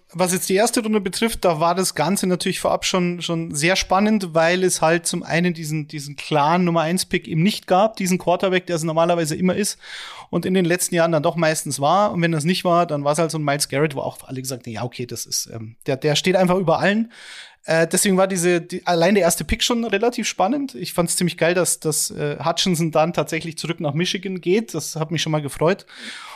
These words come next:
Und dann war ich gespannt auf Teams, auf die wir später noch zu sprechen kommen. Also Giants, Jets, beide mit jeweils zwei Picks in den ersten, äh, von den ersten zehn.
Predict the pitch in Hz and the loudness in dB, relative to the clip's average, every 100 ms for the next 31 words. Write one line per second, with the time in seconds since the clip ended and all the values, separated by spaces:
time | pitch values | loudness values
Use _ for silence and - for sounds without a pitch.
0 | - _ 190 196 - _ 180 151 208 262 | -20 _ 2 2 -2 _ 0 4 6 6
1 | 269 269 208 196 247 240 - 208 - 185 | 4 2 0 2 2 -2 -2 -4 0 2
2 | 196 233 185 196 - 220 240 196 - 196 | 2 2 2 0 0 4 4 4 0 -2
3 | 196 190 180 - 196 220 190 - - 214 | 0 2 0 -2 0 2 2 -2 0 4
4 | 254 202 170 165 165 156 175 180 214 202 | 6 4 2 2 0 0 2 2 2 0
5 | - 220 220 - 175 196 202 196 190 180 | 2 2 2 2 4 4 2 0 -4 -4
6 | 175 190 180 - 180 - 214 - 180 165 | 0 2 2 2 0 0 -2 0 0 0
7 | 180 - 175 175 - - - 60 - 156 | -2 -4 -6 -8 -8 -6 -6 -6 -10 -12
8 | - - 170 180 175 170 - 156 - 180 | -14 -12 -2 0 2 0 -2 -4 0 2
9 | 220 262 | 0 -2